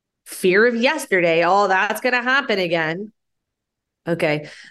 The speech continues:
They're also gonna show up into fear of self, like, "Oh, I just can't do it," 'cause you're, it's brain-based. Your brain's doing it to protect you.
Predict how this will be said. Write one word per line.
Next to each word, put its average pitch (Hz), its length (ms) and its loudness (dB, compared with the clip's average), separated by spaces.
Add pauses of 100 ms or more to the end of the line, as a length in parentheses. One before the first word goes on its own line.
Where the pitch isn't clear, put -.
They're 180 180 2
also 277 280 2
gonna 320 200 2
show 247 260 2
up 226 220 0
into 196 420 0
fear 175 280 2
of 143 100 -2
self, 147 520 -6
like, 143 160 -8
"Oh, 165 360 -4
I 156 80 -4
just 151 200 -10
can't 151 220 -4
do 170 200 0
it," 151 120 -2
'cause 156 220 -10
you're, 165 120 0
it's - 180 -12
brain-based. 202 680 -4
Your 165 80 0
brain's 180 480 -2
doing 240 320 0
it 143 180 -4
to 180 100 -10
protect 196 500 -6
you. - 340 -10